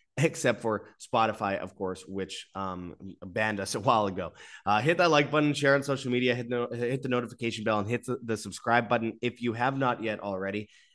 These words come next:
As always, live freely, live by example, my friends. Until next time, this is Josh Sigurdson signing out from World Alternative Media.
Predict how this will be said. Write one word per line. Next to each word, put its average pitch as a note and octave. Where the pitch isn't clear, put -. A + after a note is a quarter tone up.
As F3+
always, C#3+
live G3
freely, D3
live C#3+
by E3
example, A2
my G#2
friends. G#2
Until C#3+
next B2
time, A2+
this G2
is F#2+
Josh C3
Sigurdson D3+
signing G#2
out C3+
from F#2+
World C3
Alternative G2+
Media. D#2